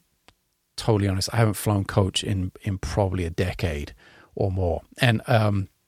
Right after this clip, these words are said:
so that's really important with the top tier of United, is they give you a way to upgrade, kinda like the Casey Neistat thing, but this is more of a process. You have points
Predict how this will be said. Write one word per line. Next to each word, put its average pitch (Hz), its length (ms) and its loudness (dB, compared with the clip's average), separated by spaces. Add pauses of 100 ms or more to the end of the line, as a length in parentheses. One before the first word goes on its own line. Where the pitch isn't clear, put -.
(600)
so 127 140 6
that's 127 220 4
really 135 220 8
important 120 340 4
with 104 80 2
the 107 60 -2
top - 280 0
tier 104 260 2
of 98 100 -2
United, 113 440 2
is 98 140 -2
they 101 100 0
give 101 320 -2
you 98 300 0
a 104 80 -4
way 98 340 -2
to - 180 -6
upgrade, 95 560 -2 (280)
kinda 147 180 6
like 156 100 8
the - 60 2
Casey 117 300 4
Neistat 107 400 4
thing, 98 200 2
but 95 120 -4
this 104 160 -2
is 95 100 -2
more 101 220 0
of 92 80 -4
a 90 40 -4
process. 131 580 4
You 104 80 -4
have 104 320 -2
points - 480 4